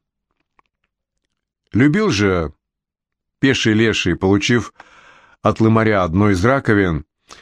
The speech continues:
вкручивать девицам, что в ней некогда обитал страшный моллюск-людоед, который, обычно затаившись, поджидал неосторожного ныряльщика Жемчуголова. Молниеносно выбрасывал —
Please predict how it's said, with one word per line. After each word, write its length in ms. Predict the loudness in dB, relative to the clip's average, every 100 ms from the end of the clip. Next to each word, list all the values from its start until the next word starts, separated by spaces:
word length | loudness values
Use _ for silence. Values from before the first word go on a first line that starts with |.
| -20 _
вкручивать 600 | -4 0 0 0 0 0
девицам, 560 | 0 0 0 0 0
что 480 | 0 0 2 2 2 -2
в 160 | 0
ней 200 | 2 2
некогда 540 | 2 0 -2 -4 0 0
обитал 420 | 0 0 0 0
страшный 800 | -2 -2 0 0 0 2 2 0 -4
моллюск-людоед, 1300 | -2 0 0 -2 -4 0 0 2 0 0 -2 -4 -16 -20 -20 -16
который, 400 | -4 0 2 2
обычно 400 | 2 0 0 -2
затаившись, 760 | -2 0 0 0 0 -2 -4 -6 -20 -20 _
поджидал 480 | -2 0 0 2 2
неосторожного 760 | 0 -2 -2 0 0 0 0
ныряльщика 840 | 2 0 0 0 -4 -2 0 0 -4 _ _ _ _ _ _ _ -8
Жемчуголова. 1120 | -2 0 0 -2 0 2 2 0 0 -2 -6 _ _ -20 _ _ _ _ _ _ _ _ -4
Молниеносно 640 | 2 2 2 2 0 0
выбрасывал — 880 | 0 0 0 0 -2 -2 0 -2 -4